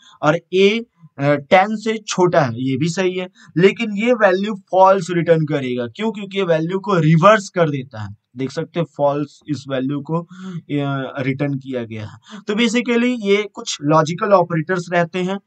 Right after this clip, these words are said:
आपके project बनाने में बहुत ज्यादा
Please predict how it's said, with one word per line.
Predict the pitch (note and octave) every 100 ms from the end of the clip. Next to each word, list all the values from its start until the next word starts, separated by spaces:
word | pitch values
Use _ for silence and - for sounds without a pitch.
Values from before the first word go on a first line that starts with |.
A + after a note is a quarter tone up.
| _ - _ -
आपके | E3 F#3+ _ - B3
project | B3 F3+ F3+ E3 A3+ G3+
बनाने | E3+ F3 F3 F3 E3+
में | D#3+ E3+ _ _ _ -
बहुत | F3+ F3+ A#3
ज्यादा | F3+ D#3 D3+ D3+